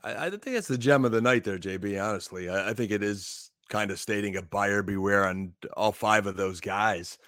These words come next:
I think all of us in some way, you know, have some skepticism on them, but then we have some, some hope and some optimism of opportunity.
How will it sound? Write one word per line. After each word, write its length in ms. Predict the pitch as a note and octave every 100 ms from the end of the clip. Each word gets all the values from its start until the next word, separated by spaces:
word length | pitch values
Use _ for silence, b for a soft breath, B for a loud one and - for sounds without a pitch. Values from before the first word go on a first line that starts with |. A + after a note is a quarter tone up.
| b b
I 80 | G#2+
think 180 | A#2+ G#2+
all 200 | G#2 A#2
of 100 | G#2+
us 160 | G#2
in 80 | G#2
some 260 | G2 A2+ A2
way, 260 | G#2 G#2+
you 100 | G#2+
know, 80 | G#2
have 160 | G2+ G2 _ A2
some 160 | G#2
skepticism 720 | - B2 - A2+ - A2+ A2+
on 160 | A2 A2+
them, 140 | A#2
but 120 | A2 G2+
then 80 |
we 120 | G#2+ G#2
have 120 | G2+
some, 280 | A2 G#2 G2 _
some 160 | - A#2+
hope 260 | G#2+ A#2+
and 100 | A#2+
some 120 | A2+ A#2
optimism 560 | A#2 G#2 A#2 A2+ A2+
of 120 | A2
opportunity. 840 | G#2+ A2 A#2 G#2 B2 A#2+ A2+ B2 A#2+